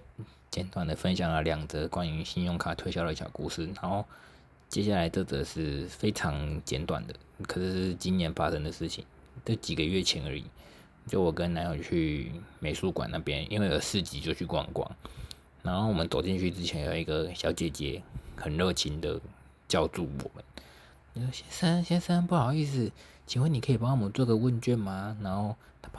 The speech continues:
她后面好像跟的是她朋友吧，好像是感觉是陪她壮胆的那种小，小团体这样。那我就正要开口问她，因为我觉得，嗯，问卷如果很快的话，帮忙填一下没关系。我正要问说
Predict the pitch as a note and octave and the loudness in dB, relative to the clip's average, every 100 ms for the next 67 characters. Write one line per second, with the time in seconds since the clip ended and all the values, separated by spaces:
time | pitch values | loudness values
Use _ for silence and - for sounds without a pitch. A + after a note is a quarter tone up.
0 | - C#3+ - C#3 B2+ F#2 G#2+ A2 G2+ - | 0 2 4 6 6 4 4 4 2 -2
1 | G#2 G#2 - E2 F2+ C#2+ - - - G2+ | -2 -2 -2 -2 -2 -2 -6 -8 -6 0
2 | A#2+ C3+ F2 F2 G#2 B2 G2+ G2 F#2+ - | 4 4 4 2 2 2 2 0 -2 4
3 | G#2+ E2 - - - - - - - - | 4 4 -4 -6 -8 -10 -14 -18 -20 -20
4 | - - - - G#2 F2 D2 D2+ G2+ - | -20 -20 -18 -8 -4 0 0 -2 -8 -6
5 | - F2 D#2+ D#2 - D#2 D2+ D#2+ F#2 - | -2 0 0 -2 0 0 2 0 0 -4
6 | C2+ E2+ D#2+ - - - - - - A2+ | -2 -2 -4 -8 -20 -20 -20 -18 -4 0
7 | G#2+ F2+ G2 G2 G#2 - - B2 A#2 A2 | 2 4 4 2 2 -8 2 6 6 4
8 | A2 - F2+ G2 G2 G2 G2+ - - - | 2 4 4 2 -2 -4 -6 -12 -20 -6
9 | - C#3 C#3+ - F2 F2+ E2+ - F#3 E4 | 4 8 8 6 0 0 -2 -2 -2 -2
10 | F#4+ - - - D3 A#2 C3 B2+ A2+ G#2 | -6 -14 -20 0 2 6 6 6 4 -2
11 | A2+ - - C3+ - - F#2+ - B2 A#2+ | -6 -12 -2 2 4 6 4 4 4 4
12 | A#2 A#2+ A#2 G#2 G2+ G2+ A2 F2 E2+ F#2 | 4 4 4 2 0 0 0 0 -2 -4
13 | - - _ _ - - - - - - | -6 -14 _ _ -20 -20 -20 -18 -10 -10
14 | - - G2 C3 B2 A#2+ A#2 A2 - G#2 | -8 0 2 4 6 6 6 4 4 2
15 | G2+ | 2